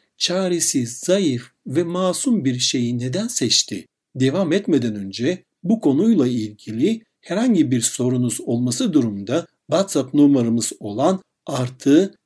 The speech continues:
üç yüz elli yedi, doksan dokuz, yedi yüz seksen altı, yedi yüz altıyı hatırlatmak isterim. Geri dönüp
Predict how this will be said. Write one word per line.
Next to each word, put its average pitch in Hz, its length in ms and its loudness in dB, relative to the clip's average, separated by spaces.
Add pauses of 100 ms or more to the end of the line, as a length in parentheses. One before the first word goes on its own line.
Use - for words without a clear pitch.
(120)
üç 156 240 0
yüz 120 320 -2
elli 127 300 0
yedi, 117 420 0 (220)
doksan 120 460 0
dokuz, - 480 2 (360)
yedi 185 220 2
yüz 226 140 4
seksen 113 420 -4
altı, 160 580 2 (220)
yedi 139 180 2
yüz 147 160 6
altıyı 123 580 -2 (160)
hatırlatmak 123 920 -6
isterim. 113 520 -4 (420)
Geri 190 280 6
dönüp 143 340 2